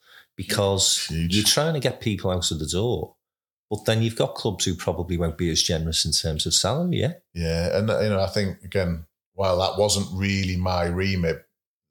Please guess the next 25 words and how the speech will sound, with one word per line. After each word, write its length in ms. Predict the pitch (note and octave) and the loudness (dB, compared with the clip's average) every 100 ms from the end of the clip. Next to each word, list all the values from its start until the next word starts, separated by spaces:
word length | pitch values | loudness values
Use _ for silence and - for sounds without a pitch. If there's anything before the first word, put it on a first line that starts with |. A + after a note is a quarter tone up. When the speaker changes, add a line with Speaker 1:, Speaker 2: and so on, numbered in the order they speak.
| F2 | -10
Speaker 2:
the 120 | F2+ | -4
remit 380 | F#2 G2 F#2+ F2 | 0 2 2 2
that 180 | E2+ - | 2 2
summer 320 | - F#2+ F2 | 2 2 2
was 200 | E2 E2 - - - | 0 0 -4 -12 -4
how 240 | F2 F2+ | 0 0
do 100 | F2 | 0
we 320 | E2+ F2+ F2 | -2 0 -2
secure 640 | D#2+ - - E2 - F2+ F2 | 0 2 2 0 -4 -2 0
the 60 | D#2+ | 0
business? 560 | F#2 G2 F#2 - - | -2 0 0 0 -2
To 120 | - | -4
be 40 | G#2 | -2
fair 260 | A2+ A2 G2 | 4 4 4
to 100 | F#2 | 0
Mike, 320 | F#2+ E2 E2 | 0 0 -2
he 100 | E2 | -8
put 240 | - - | -4 -2
in 280 | E2+ E2 D2+ - | 0 -2 -4 -6
a 60 | F2 | 0
lot 180 | F2 D#2+ | 2 2
of 80 | |
his 140 | F2 F2+ | 0 0
own 160 | F2 | 0
money 340 | F2 F2+ F2+ | 0 -2 -2